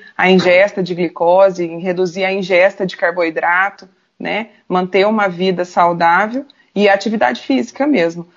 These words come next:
Mas exercícios respiratórios preventivos, hoje em dia, é, não existe, entendeu? Tem, a gente tem que fazer atividade física mesmo, ele já tá sendo preventivo.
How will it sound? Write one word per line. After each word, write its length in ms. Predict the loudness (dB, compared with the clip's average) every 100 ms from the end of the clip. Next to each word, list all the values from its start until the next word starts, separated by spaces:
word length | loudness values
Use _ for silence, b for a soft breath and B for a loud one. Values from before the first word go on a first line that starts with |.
| b
Mas 180 | -2 0
exercícios 580 | 2 0 0 -4 -4 -2
respiratórios 840 | 0 0 0 0 0 2 2 2
preventivos, 1120 | -2 0 0 0 -2 -4 -4 -4 -4 -6 -12 -16 _ _ -2
hoje 280 | 0 2 0
em 80 |
dia, 400 | -2 0 0 0 b b 0
é, 300 | 2 2 0
não 260 | 2 2
existe, 440 | 2 2 0 -4 -8
entendeu? 480 | -4 0 2 2 -4 _ _
Tem, 240 | 0 2 0
a 60 |
gente 220 | 0 -2
tem 160 | -2 -2
que 60 | 0
fazer 400 | 0 2 2 2
atividade 520 | -2 0 0 0 0
física 360 | -2 -4 -4 -2
mesmo, 380 | 2 2 0 -2
ele 100 | 0
já 160 | 0
tá 180 | 0 -2
sendo 420 | -2 -4 -4 -6
preventivo. 640 | -4 -4 -4 -8 -10 -14